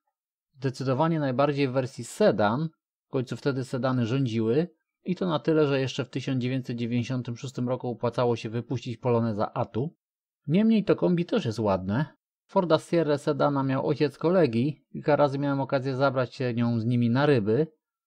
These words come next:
ale to w okresie, gdy nie robiła już wrażenia, a raczej była już czymś dosyć mocno przestarzałym. Mimo że była to, jeśli dobrze pamiętam, Sierra po trzecim lifcie.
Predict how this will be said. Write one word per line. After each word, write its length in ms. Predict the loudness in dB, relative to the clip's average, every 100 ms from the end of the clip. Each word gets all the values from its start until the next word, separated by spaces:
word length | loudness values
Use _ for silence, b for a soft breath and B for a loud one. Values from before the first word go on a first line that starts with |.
| _
ale 260 | -4 0 0
to 200 | 2 2
w 80 | 0
okresie, 420 | 0 0 0 -2
gdy 160 | -2
nie 120 | -2 -2
robiła 300 | 2 2 4
już 180 | 2
wrażenia, 520 | 0 0 0 0 0 0
a 40 |
raczej 260 | 0 -2 -4
była 260 | -2 0
już 220 | -2 -4
czymś 380 | -6 -6 -6 -8 -14 -6
dosyć 320 | -4 -2 -2
mocno 340 | -2 -4 -6
przestarzałym. 760 | -6 -4 -2 0 2 2 0 -4 -10 _ _ _ _ _
Mimo 320 | 0 4 4 4
że 120 | 2
była 280 | 2 2 2
to, 120 | 0
jeśli 180 | -2 -2
dobrze 220 | -2 -2
pamiętam, 380 | -2 -2 -2 -4
Sierra 380 | 0 0 2
po 120 | -2 -6
trzecim 420 | -6 -6 -2 0
lifcie. 500 | 0 -2 -8 -10